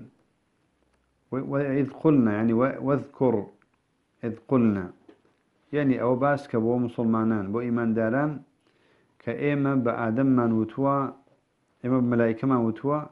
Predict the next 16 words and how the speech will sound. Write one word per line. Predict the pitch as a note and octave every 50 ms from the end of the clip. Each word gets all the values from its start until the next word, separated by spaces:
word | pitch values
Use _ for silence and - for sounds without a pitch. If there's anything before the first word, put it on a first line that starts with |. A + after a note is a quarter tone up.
| _ _ _ _ _ _ _ _ _
سجد | _ - - - B2+ A#2+ G#2+ - -
ببن | C#3 C#3+ D3+ C#3+ D3+ D3 C#3+ C#3
بآدم، | D3 D3 D3 C#3+ C#3 C#3+ C3+ B2
بو | A#2+ C3+ C#3+
آدم، | C#3+ C#3 C#3 B2 B2+ B2+ C3+ C#3 - - _ _ _ _ _ _ _ _ _ _ _ _ _ _ _ _ _ _ -
أواني | D3+ D3 D#3 D#3 D#3 D#3 D#3+ D#3+
سجدين | D#3 - - C#3 B2+ C3 D#3 D#3+ D3+ B2 G#2+
بردوا، | G#2 G2 F#2 G2+ G#2 G2 G2+ - _ _ _ _
فسجدوا | - A2+ - - D3 C#3+ C3 C3+ C3 B2 A#2+ A#2
إلا | B2+ C3+ C#3 D3 D3 D3 D3+ D#3 E3 E3+ E3+ E3+ D3 A2 - _ _ _ _ _ _ _ _ _ _ _ _ _ C#3
إبليس | C#3 C3+ C#3+ D3 D3+ C3+ A2+ - - - - - -
أبى | C#3+ C3+ C3+
واستكبر | C#3 C3 A#2+ A#2+ A#2+ A2+ - - - D3+ D3 - - B2+ A#2 A2+
وكان | A2 G#2+ G#2+ - C3 C#3 C#3+ C3+
من | C3 A#2+ A#2 A#2+ B2+ C3
الكافرين. | A#2+ A2 - - A2 F#2+ - - G2 F2+ F2+